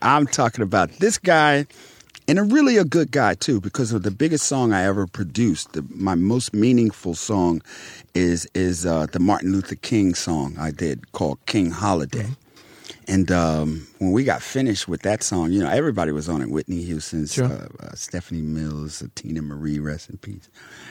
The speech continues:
Speaker 1: And, um, New Edition, Menudo. So when we got finished, we needed to make a video. Prince paid for the video.
Speaker 2: Mm.
Speaker 1: Ninety grand.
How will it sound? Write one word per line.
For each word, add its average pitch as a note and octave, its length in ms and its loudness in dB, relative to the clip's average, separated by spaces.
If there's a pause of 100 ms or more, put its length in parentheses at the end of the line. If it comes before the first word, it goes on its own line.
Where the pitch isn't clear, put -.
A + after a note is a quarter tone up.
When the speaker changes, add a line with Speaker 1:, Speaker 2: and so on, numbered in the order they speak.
Speaker 1:
And, F2 260 2
um, D#2+ 580 4 (160)
New F#2 120 6
Edition, E2+ 480 2
Menudo. E2 680 4 (720)
So G#2 400 4 (200)
when A2 200 4
we A#2+ 120 4
got C3 200 2
finished, F3+ 560 4 (680)
we C#3 140 6
needed D3+ 320 4
to B2+ 120 0
make A2 220 2
a G#2+ 60 0
video. B2+ 480 0 (1040)
Prince A3 380 0 (120)
paid B2 380 6
for A#2+ 160 -2
the A2+ 140 2
video. F2+ 580 -2 (360)
Speaker 2:
Mm. A#2+ 220 -2 (460)
Speaker 1:
Ninety A2+ 560 4
grand. F2 560 0